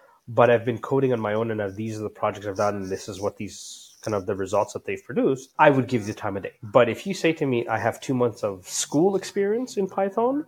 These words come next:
I'm sorry, this big, bolded, red, highlighted, must have five years as the first top sentence of the job description, you're wasting my time, right?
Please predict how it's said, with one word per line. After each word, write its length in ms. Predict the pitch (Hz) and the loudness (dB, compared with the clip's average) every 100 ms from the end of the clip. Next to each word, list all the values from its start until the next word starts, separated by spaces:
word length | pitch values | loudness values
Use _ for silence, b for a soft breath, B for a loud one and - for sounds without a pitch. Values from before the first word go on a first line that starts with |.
| - | -4
I'm 80 | 151 | 0
sorry, 280 | 123 87 - _ _ _ _ _ | 2 0 -2 _ _ _ _ _
this 500 | 113 110 120 254 - | -12 0 6 6 6
big, 340 | 180 214 220 226 - - 123 107 | 4 4 4 0 -10 -12 -6 4
bolded, 520 | 143 185 202 196 139 | 4 6 6 4 4
red, 280 | 135 180 170 | 6 6 4
highlighted, 600 | - 151 180 196 196 202 - - b b b b - | 0 4 8 8 8 2 0 -16 b b b b -6
must 460 | 147 147 180 - | 2 6 6 4
have 220 | 185 185 180 | -2 -2 0
five 300 | 175 170 190 | 2 2 4
years 380 | 180 120 127 - _ | 2 2 0 -8 _
as 240 | 147 127 113 | 8 8 6
the 100 | 127 | 0
first 600 | - - 190 233 - - | 0 4 6 6 2 -6
top 320 | 180 196 - | -4 -4 -4
sentence 460 | - 220 208 220 208 | -2 0 2 2 4
of 200 | 196 196 | 2 0
the 380 | 214 214 208 190 | -6 -4 -6 2
job 240 | 233 254 | 4 4
description, 680 | 190 - 120 - 123 135 170 B B B B | 0 -2 -4 0 0 0 -2 B B B B
you're 200 | 131 151 | 2 4
wasting 440 | 139 131 131 - 113 | 6 4 0 -2 -2
my 80 | 104 | -2
time, 240 | - - - | -6 -10 -6
right? 240 | 120 117 | 2 2